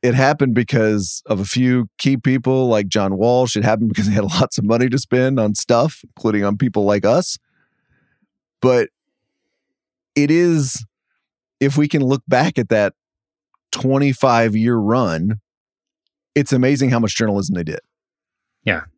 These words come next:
Speaker 1: Could have turned out really differently. Um, entertaining, interesting, but without that journalistic core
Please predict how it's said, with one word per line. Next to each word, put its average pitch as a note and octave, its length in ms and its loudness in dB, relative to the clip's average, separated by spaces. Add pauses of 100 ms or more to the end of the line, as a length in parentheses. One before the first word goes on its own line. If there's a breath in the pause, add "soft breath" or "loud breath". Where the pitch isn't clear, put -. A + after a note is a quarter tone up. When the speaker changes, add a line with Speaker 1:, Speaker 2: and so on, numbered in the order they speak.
(240)
Speaker 1:
Could C#3+ 120 0
have A2+ 60 -4
turned C#3 200 0
out A#2+ 140 2
really A2+ 500 0
differently. G2 600 -6 (1000)
Um, F2 300 -4 (220)
entertaining, C#3 680 0 (100)
interesting, D#3 560 0
but A2 120 -2
without A#2 480 0
that A2 240 0 (340)
journalistic G#2+ 720 -2
core - 480 -4